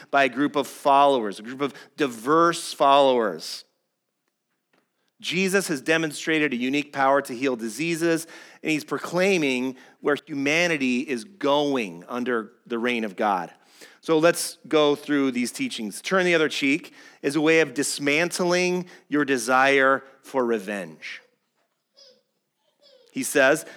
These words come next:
"You've heard it, that it was said, 'An eye for an eye and a tooth for a tooth.' But I say to you, don't resist an evildoer. If anyone strikes you on the right cheek, turn the other also." Now, a quick note,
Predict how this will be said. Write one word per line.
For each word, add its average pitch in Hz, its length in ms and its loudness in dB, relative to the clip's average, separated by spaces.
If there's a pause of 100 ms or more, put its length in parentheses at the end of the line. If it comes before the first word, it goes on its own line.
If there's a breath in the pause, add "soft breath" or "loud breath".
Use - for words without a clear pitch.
"You've 151 140 -2
heard 165 160 4
it, - 320 -4
that 143 100 2
it 156 80 4
was 139 140 -2
said, 147 220 4
'An 147 60 0
eye 135 200 4
for 147 120 -4
an 135 60 0
eye 131 200 4
and 139 100 2
a 123 40 -2
tooth 143 220 -4
for 120 140 -4
a 113 40 -2
tooth.' 151 460 0 (420 loud breath)
But 131 140 2
I 175 140 6
say 175 260 2
to 135 80 -2
you, 135 160 2
don't 151 260 0
resist 170 540 0
an 151 100 -2
evildoer. 107 600 -2
If 156 160 -8
anyone 165 300 0
strikes - 480 0
you 175 80 2
on 165 80 0
the 160 80 0
right 170 280 2
cheek, 131 380 -4 (260 loud breath)
turn 160 320 0
the 151 140 2
other 143 240 2
also." 151 500 2
Now, 131 260 2 (220 loud breath)
a - 60 -8
quick 180 340 0
note, 131 400 2